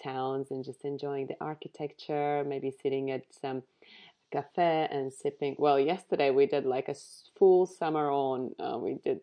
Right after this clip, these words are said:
like, ice cream milkshake, uh, which is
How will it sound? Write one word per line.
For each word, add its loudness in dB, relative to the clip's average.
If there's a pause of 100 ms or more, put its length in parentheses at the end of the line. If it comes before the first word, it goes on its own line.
(120)
like, -2 (460)
ice -4
cream -4
milkshake, -4 (200)
uh, 0
which -4
is 0